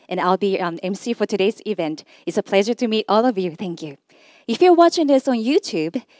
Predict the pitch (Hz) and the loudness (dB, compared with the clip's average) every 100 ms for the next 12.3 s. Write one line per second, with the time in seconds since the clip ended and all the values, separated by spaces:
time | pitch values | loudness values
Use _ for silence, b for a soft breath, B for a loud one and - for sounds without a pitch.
0 | b 190 190 190 202 220 220 208 196 180 | b -4 -4 -4 -6 -2 0 0 -2 -6
1 | 220 269 294 - 277 294 254 262 180 170 | -2 0 0 0 -2 0 0 -2 -2 -8
2 | 165 b b - 339 392 - 285 277 262 | -10 b b -4 0 0 0 -2 0 -2
3 | - 247 262 247 - 233 226 285 - - | -2 -4 0 -2 -2 -4 0 0 0 -4
4 | 165 - _ _ - 190 175 233 - 277 | -6 -8 _ _ -8 -8 -4 -6 -4 -6
5 | 277 254 196 147 - _ 185 170 135 - | -4 -4 -4 -6 -10 _ -8 -8 -16 -20
6 | _ _ _ _ b b b b b _ | _ _ _ _ b b b b b _
7 | _ _ - 339 339 330 302 269 277 269 | _ _ 4 6 6 6 6 4 2 2
8 | 247 247 190 208 240 220 175 147 - 240 | 0 0 -2 0 0 -2 -6 -6 0 0
9 | 294 320 311 285 254 233 220 226 202 - | 2 -2 -2 0 0 -2 -4 -2 -2 -4
10 | _ _ _ _ _ _ 180 233 226 220 | _ _ _ _ _ _ 2 2 2 2
11 | 208 202 190 175 269 320 339 320 277 269 | 4 4 2 0 2 0 0 -2 0 -2
12 | - 208 185 | 0 0 0